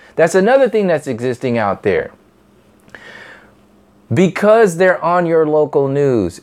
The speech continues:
because they're on your television shows, because they're on your international news networks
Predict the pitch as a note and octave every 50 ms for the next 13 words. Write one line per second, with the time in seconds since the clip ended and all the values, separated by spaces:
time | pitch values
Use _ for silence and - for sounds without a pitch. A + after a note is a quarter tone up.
0 | - A2+ A#2+ D3+ E3 D#3+ - G3 G3 A3 A3 F#3+ E3 F3+ F3 E3 - D3 D#3+ E3
1 | E3 E3 D#3 D3 C#3+ - E3+ D3+ D3 D3 C3 C#3 C3 C3 C3 B2+ A#2+ - C#3 C3
2 | B2+ A#2 G2+ F#2 E2 - - C3 C#3 C#3 - F#3 F#3+ G3 E3+ F3 F3 E3 D#3+ D#3+
3 | D#3 D3+ C#3 C3 - D#3 D3+ D3 D3+ C#3 C#3+ D3 D3+ D3+ C#3+ - C#3+ C3 B2 A#2+
4 | A#2 A#2+ B2 B2 A#2 G#2+ A2+ A#2 G#2 - G#2+ G#2 G2 F2+ E2+ - -